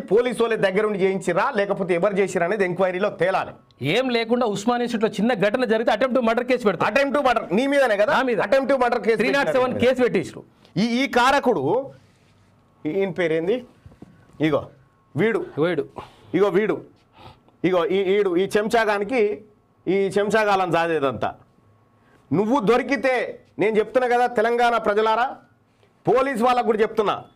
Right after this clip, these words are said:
Speaker 1: వీన్ని మీరు పట్టుకరాకపోతే మేం పట్టుకుంటాం, మేం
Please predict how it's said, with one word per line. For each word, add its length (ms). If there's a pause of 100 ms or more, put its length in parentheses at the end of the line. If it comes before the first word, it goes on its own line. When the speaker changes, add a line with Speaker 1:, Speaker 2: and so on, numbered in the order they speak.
(320)
Speaker 1:
వీన్ని 280
మీరు 200
పట్టుకరాకపోతే 840 (1040)
మేం 220
పట్టుకుంటాం, 380 (1300)
మేం 220